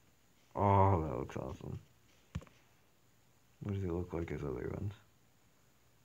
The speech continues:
See, like, that's what he should normally look like. There's an ice one, there's a light one. There's no fire p-, earth dragon or fire power dragon. He looks awesome, though. I was looking for him.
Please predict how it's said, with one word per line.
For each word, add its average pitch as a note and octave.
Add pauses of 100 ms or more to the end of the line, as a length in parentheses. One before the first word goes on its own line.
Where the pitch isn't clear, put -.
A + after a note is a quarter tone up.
(240)
See, A#2+
like, F2
that's C3
what A2+
he G2+
should -
normally D#2+
look E2+
like. - (840)
There's -
an -
ice A2+
one, A#2 (680)
there's -
a -
light G2
one. B2
There's D3
no D#3+
fire C#3+
p-, D#3 (200)
earth D3
dragon E3+
or A#2+
fire A#2+
power D3+
dragon. F3+ (840)
He B2+
looks G#2
awesome, F#2
though. G2 (520)
I -
was A#2+
looking E3
for D2
him. F2+